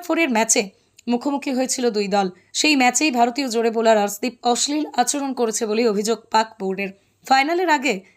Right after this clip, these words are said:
আন্তর্জাতিক ক্রিকেট কাউন্সিলের কাছে অভিযোগ দায়ের করেছে বলেই জানিয়েছে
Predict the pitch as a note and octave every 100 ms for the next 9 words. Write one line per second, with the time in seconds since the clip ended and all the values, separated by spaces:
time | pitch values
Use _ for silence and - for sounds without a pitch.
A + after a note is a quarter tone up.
0 | - A#3+ B3 D4 D4 C#4 C#4+ - B3+ A#3
1 | - A#3 A3 - A3 G3+ A3 - A#3+ A#3+
2 | - _ A#3 B3 B3 C4+ - A3+ A3+ A3
3 | G3 - F#3+ G3+ C4 A#3+ A#3+ A3+